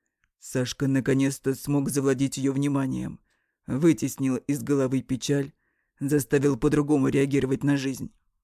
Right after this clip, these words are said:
"Я принёс лекарства и сладости. Кое-что прихватил лично для тебя". Не отпускаю её задумчивый взгляд, в котором загорается любопытство.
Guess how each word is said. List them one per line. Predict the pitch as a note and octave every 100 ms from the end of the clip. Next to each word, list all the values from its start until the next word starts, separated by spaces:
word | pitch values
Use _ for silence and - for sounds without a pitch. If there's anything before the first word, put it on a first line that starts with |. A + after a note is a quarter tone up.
| _ _ _ -
"Я | C3 C3 C3
принёс | A#2 C#3+ C#3 C3
лекарства | D3 D#3+ C#3+ - C#3+
и | C3+
сладости. | D3 C3 B2 - A2+ - - _ _ _ C#3 -
Кое-что | D3 C3+ - C#3+
прихватил | C3+ - C#3+ - C#3
лично | C3+ B2 C#3 B2
для | C3
тебя". | - A#2+ A#2+ - - _ _ _ _ _ _ _ -
Не | C#3+ C#3
отпускаю | C3 - C#3+ - C#3+
её | C3+ C3+
задумчивый | C#3+ C#3+ C#3 C3 C#3
взгляд, | A#2+ - C#3+ -
в |
котором | - C#3+ C#3+ C3+
загорается | C3 C#3 C#3+ C3+ C3+ - C#3
любопытство. | C3 C3+ C3+ - - C3 -